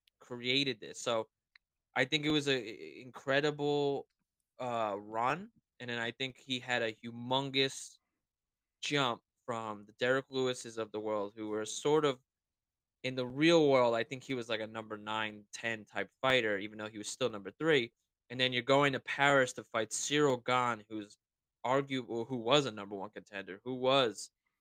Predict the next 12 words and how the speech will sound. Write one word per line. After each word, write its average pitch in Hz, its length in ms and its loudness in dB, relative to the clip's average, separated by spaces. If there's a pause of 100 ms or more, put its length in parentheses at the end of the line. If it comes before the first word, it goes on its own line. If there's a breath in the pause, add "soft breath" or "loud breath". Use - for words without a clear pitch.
(120)
an - 140 -10
interim 127 340 -4
champion 110 500 -10
before 110 380 -4
that, 95 260 -4 (600)
you 117 80 -14
know, 101 260 -6
that 135 180 6
is 135 120 2
a 120 60 -8
humongous 127 760 0
jump, 92 240 -6